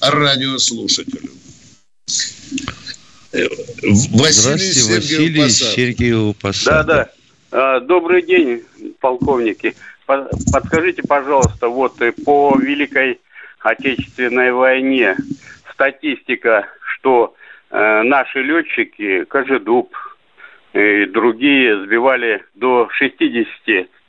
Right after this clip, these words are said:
Speaker 3: э, немецких, э, самолётов. А,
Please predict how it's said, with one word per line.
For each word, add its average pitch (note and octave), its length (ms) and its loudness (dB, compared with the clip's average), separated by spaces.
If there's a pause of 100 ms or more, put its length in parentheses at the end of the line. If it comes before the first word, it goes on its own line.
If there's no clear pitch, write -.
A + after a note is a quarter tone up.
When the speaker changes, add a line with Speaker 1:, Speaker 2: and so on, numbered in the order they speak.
(160)
Speaker 3:
э, G#2 340 0
немецких, A2 800 -2
э, F#2+ 300 -2 (180)
самолётов. A#2 600 -2 (400)
А, C3+ 460 2